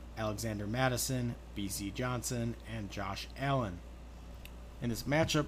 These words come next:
Randy would have Nick Chubb and Miles Sanders in his running backs. In flex, he would have Darius Geis and Julio Jones. On Spaceball side, he has Zeke and Mark Ingram,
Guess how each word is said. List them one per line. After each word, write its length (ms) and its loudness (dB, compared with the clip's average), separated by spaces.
Randy 440 4
would 200 2
have 360 0
Nick 240 0
Chubb 280 4
and 120 2
Miles 300 2
Sanders 440 2
in 100 0
his 140 -2
running 220 0
backs. 380 0
In 140 0
flex, 460 2
he 100 4
would 100 2
have 220 2
Darius 400 2
Geis 420 2
and 160 -2
Julio 460 0
Jones. 540 0
On 100 -2
Spaceball 600 8
side, 380 2
he 160 2
has 300 6
Zeke 340 0
and 120 0
Mark 180 -2
Ingram, 460 2